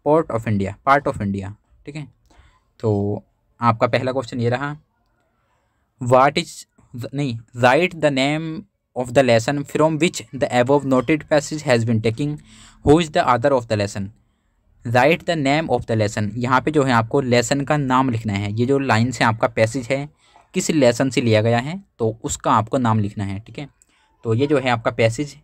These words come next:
द गंगा, द गंगा ले-, चैप्टर से लिया गया है,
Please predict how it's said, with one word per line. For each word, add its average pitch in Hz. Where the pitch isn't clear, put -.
द 123
गंगा, 139
द 123
गंगा 120
ले-, 120
चैप्टर 123
से 147
लिया 120
गया 98
है, 101